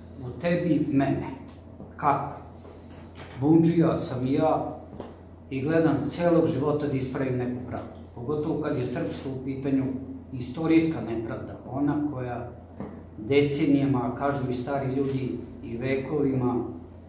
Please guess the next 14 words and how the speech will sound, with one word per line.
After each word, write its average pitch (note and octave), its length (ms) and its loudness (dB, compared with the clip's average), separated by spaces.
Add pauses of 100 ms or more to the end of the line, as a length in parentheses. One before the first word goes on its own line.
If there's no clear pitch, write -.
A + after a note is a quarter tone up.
(140)
čitajući, C#3 460 0
jel B2+ 160 -2
tako, C3+ 340 -2
te B2 120 -4
knjige B2+ 360 0 (180)
koje A#2 120 -8
su B2+ 200 -10 (680)
izmenile C3+ 760 4
raznih, C3+ 580 2 (240)
o, B2+ 240 -8 (280)
menjali D3+ 600 4
ne E3 260 4
mi, - 340 4
nego A#2 420 -6